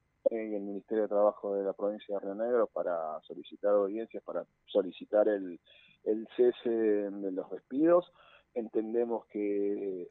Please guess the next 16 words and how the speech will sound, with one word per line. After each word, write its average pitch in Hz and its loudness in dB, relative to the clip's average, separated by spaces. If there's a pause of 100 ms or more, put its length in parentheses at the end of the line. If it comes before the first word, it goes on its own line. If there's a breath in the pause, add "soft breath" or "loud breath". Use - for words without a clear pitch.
<clears throat> - -4
que 131 2
estos 117 4
despidos, 120 4 (480 soft breath)
eh, 104 2
digamos, 110 2
que, - 2 (380)
que - 0
fue, 120 2
como 120 4
fue 165 6
un, 156 8
un 151 6
despido 147 6
colectivo, 143 8 (360 soft breath)
eh, 104 0